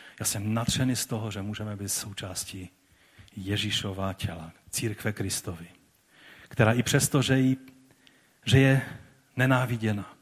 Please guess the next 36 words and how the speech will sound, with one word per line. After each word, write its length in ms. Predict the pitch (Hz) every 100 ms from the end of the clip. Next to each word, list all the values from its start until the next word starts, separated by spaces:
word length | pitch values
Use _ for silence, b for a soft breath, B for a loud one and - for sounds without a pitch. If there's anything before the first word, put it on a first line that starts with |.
| _ b b
tak 120 | -
může 240 | 104 98 98
žehnat. 400 | 101 92 85 - - _ _ _ _ _ _ _
Může 180 | - 110
milovat. 580 | 113 120 117 101 - - - _ _ _ b b b b
A 60 | -
proto 240 | 143 135
takové 400 | - 135 147 139
ty 140 | 135
křiklouny, 500 | 127 - 139 143 143
kteří 260 | 127 127 120
na 120 | 123
internetu 480 | 131 131 131 120 131
vás 160 | 117 104
vyzývají 460 | 117 120 120 117
k 80 | -
tomu, 300 | 123 123 120
abyste 420 | 110 110 - 110 - B B
neslesli 600 | 127 120 131 123 - 135
to 240 | 113 123 127
a 80 | 110
nesnesli 520 | 117 - 127 - 120
tamto 480 | 131 135 131 135 120
a, 160 | 98 - B B -
a 180 | 107
odmítli 480 | 127 123 139 131 131
to 200 | 131 135
a 60 | 117
odmítli 400 | 117 139 143 135
tamto 300 | 131 131 127
a 40 |
nenáviděli 540 | 117 135 139 135 135 131
to 100 | 127
a 40 |
nenáviděli 480 | 135 135 131 135 131
tamto, 340 | 139 139 139